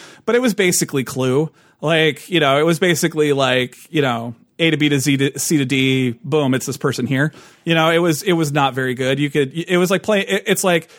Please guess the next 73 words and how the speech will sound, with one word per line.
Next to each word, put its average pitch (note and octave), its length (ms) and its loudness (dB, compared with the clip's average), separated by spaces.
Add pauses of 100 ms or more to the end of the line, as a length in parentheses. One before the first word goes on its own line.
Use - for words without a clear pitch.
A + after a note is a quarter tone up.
have D#3+ 140 0
you G3 60 0
ever B3+ 140 -4
wanted E3+ 260 0
to F#3 40 -2
play F3+ 220 0
Clue, D#3 420 0 (260)
but E3 120 0
you D3+ 100 2
wanted D#3 200 2
to C3+ 40 -8
do D3 140 0
it D#3+ 60 -2
in D3+ 60 -6
five C#3 260 0
to C3+ 60 -8
ten C3 200 0
minutes? C3+ 340 -2 (160)
Here's C3 300 -4
your C#3+ 100 0
game. C3 320 2
And C3+ 80 0
it's C#3 100 -2
like, D#3 160 0
I F#3+ 80 0
don't C#4+ 120 -2
think A#3+ 180 -4
anybody F3+ 460 0 (100)
ever D3 400 0
asked C3 300 -2
that A#2+ 160 -6
question C3+ 520 -2
or C3+ 160 -2
wanted A#2+ 360 -2
it, A#2+ 260 -2
and C3 180 -4
it B2+ 60 -2
was B2+ 180 -4
terrible. A#2 460 -8
And C3+ 100 -4
I C#3 80 0
felt E3+ 320 -2
bad C#3+ 280 0
for C3+ 140 -12
charging C3 340 -4
them B2 140 -2
money. B2+ 280 0
I C3+ 120 -2
seriously C#3+ 520 -2
thought C3 220 0
about B2 160 -2
giving B2+ 180 -4
it A#2+ 140 -6
back, C3 280 -2
but B2+ 120 -8
we C#3+ 100 -2
were B2+ 160 -6
kind C3 340 -2
of, A#2+ 380 -8
kind D3+ 220 -2
of B2+ 80 -2
in B2+ 100 -2
a, B2 120 -2
a C3 120 -6
bad B2 240 0
time, A2+ 300 -6
so A#2+ 120 -6
I A#2 60 -8
couldn't A#2+ 220 -6
afford B2 320 -10
to A2+ 80 -12
do A2 60 -14
that. - 180 -16